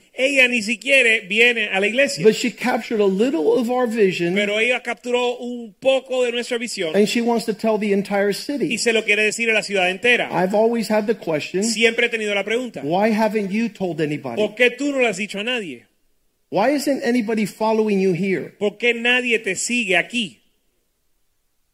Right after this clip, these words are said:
Speaker 2: Have they not tasted?
Speaker 1: no han probado,
Speaker 2: Have they not seen your life?
Speaker 1: no han visto tu vida.
Speaker 2: Roberto and Roxanne
Speaker 1: Roberto y Roxanne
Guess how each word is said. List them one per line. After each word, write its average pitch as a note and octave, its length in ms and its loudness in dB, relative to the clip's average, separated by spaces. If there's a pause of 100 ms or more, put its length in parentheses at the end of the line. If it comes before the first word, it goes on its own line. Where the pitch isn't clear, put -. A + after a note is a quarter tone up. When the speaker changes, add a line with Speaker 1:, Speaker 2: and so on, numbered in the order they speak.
(1500)
Speaker 2:
Have F#3+ 200 0
they G3+ 120 4
not G3 280 0
tasted? G3+ 560 -4 (540)
Speaker 1:
no D3 400 -10
han D#3+ 260 -8
probado, D3 560 -2
Speaker 2:
Have F#3 300 -2
they G3 120 2
not F3+ 200 -4
seen F#3+ 280 -2
your E3+ 140 -2
life? F#3 400 -6
Speaker 1:
no G3 220 -2
han G3+ 140 -2
visto G3+ 280 -2
tu F3+ 160 -2
vida. A3 360 -2 (680)
Speaker 2:
Roberto G#3+ 600 2
and F#3+ 180 -2
Roxanne F#3+ 800 -2
Speaker 1:
Roberto G3 400 0
y A3 40 -4
Roxanne F3+ 540 -4